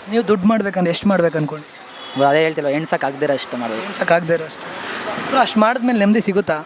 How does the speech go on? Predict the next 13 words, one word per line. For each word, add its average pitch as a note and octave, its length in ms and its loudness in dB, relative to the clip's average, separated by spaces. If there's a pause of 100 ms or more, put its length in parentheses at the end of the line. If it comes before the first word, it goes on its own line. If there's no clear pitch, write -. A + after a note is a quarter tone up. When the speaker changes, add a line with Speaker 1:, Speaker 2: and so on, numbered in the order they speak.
(120)
Speaker 2:
ಸಿಗುತ್ತೆ E3+ 300 2
ಬ್ರೋ, B2+ 100 -4
ಹಂಡ್ರೆಡ್ C#3 200 -2
ಒನ್ C#3 140 -2
ಪರ್ಸೆಂಟ್ B2+ 240 -6
ಸಿಗುತ್ತೆ. B2 420 -6
ಇವಾಗಲೇ G3 280 -2
ಹೇಳ್ದ F#3 160 4
ಬ್ರೋ, D#3 160 4 (260)
ಪ್ರಪಂಚದಲ್ಲಿ F3 480 2
ನೆಮ್ಮದಿ C#3+ 320 -4
ಅನ್ನೋದಿರೋದೇ D3+ 340 0
ದುಡ್ಡಲ್ಲಿ D3 440 0